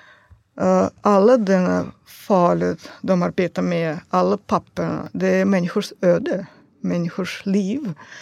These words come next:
De handlar med, med levande människor.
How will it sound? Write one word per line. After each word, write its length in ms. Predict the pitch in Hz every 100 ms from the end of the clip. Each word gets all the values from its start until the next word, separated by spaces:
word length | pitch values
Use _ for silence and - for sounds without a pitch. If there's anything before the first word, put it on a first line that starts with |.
| - - - - _ _ -
De 220 | 196 180
handlar 400 | - 180 170 180
med, 500 | 185 185 185 185 180
med 720 | - 190 190 190 190 185 185 170 - -
levande 500 | 208 196 180 190 233
människor. 680 | 233 175 277 - - 170